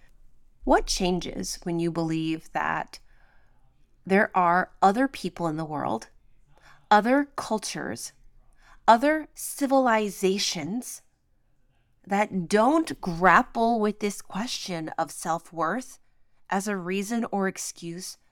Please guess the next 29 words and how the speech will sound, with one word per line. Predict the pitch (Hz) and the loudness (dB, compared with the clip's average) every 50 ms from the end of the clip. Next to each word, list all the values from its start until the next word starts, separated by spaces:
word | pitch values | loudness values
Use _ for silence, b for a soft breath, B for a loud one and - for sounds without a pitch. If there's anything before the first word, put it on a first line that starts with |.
| _ - | _ -14
to | - 208 190 | -10 -6 -4
not | 190 180 170 175 - - | -2 0 0 -2 -2 -4
go | - 185 185 - - | -2 -2 -2 -2 -2
after | - 151 147 156 - - - 175 165 160 160 - _ _ _ | -2 -4 -4 -4 -6 -8 -6 -6 -6 -6 -6 -10 _ _ _
what | - 151 147 151 147 - - | -2 0 0 0 0 -2 -8
they | 135 127 151 156 151 | -12 -8 -6 -6 -6
want. | 139 135 - - 67 - - - - - _ _ _ _ _ _ _ _ _ _ _ _ _ _ _ _ _ _ _ _ _ _ _ _ _ _ _ _ _ _ - | -6 -8 -8 -8 -10 -10 -12 -16 -20 -20 _ _ _ _ _ _ _ _ _ _ _ _ _ _ _ _ _ _ _ _ _ _ _ _ _ _ _ _ _ _ 0
And | 220 240 | 2 4
I | 277 | 4
want | 311 330 370 381 381 - | 6 8 6 6 6 2
to | - 359 - | -2 0 2
invite | 262 240 214 214 208 | 2 4 4 4 4
you | 220 214 | 4 0
to | 208 | -2
consider | 202 - 220 202 - - 311 302 277 226 196 185 185 | -2 -2 -4 -4 -4 -4 -2 2 4 4 4 4 4
that | 165 170 160 160 170 - b b b b b b b b b | 6 6 6 6 6 2 b b b b b b b b b
I | - 247 247 240 | -4 -2 -2 -2
do | 202 165 170 214 233 262 294 311 | -4 -4 -2 0 2 2 2 0
think | - - - 277 294 311 247 196 185 190 - - _ _ _ _ _ | -2 -6 -4 -2 0 0 0 -2 -2 -4 -8 -16 _ _ _ _ _
that | - 180 175 | 0 0 2
it | 180 180 175 | 2 2 0
is | 180 175 175 175 175 170 - - - | 0 0 0 -2 -4 -6 -10 -10 -8
a | 170 170 _ - | -8 -8 _ -8
culturally | - - - - 214 226 - - - 254 247 247 247 247 247 247 240 226 - _ | -8 -8 -4 0 -2 0 0 0 -2 0 2 2 2 0 0 -2 -2 -6 -10 _
conditioned | - - - 196 180 160 185 175 - - 220 220 208 - | -12 -6 -4 -2 -2 0 -2 -2 -2 -2 -2 -4 -4 -4
problem, | - - 247 233 240 - 277 294 320 320 330 - _ _ _ - b b b b b b b b b b | -4 0 2 2 2 2 2 2 4 2 2 0 _ _ _ -20 b b b b b b b b b b
and | 196 208 | 2 2
it's | 208 202 - - 208 | 2 0 -2 -4 -4
not | 208 202 202 202 208 226 247 277 - - - | -2 0 0 2 2 2 0 -2 -4 -10 -18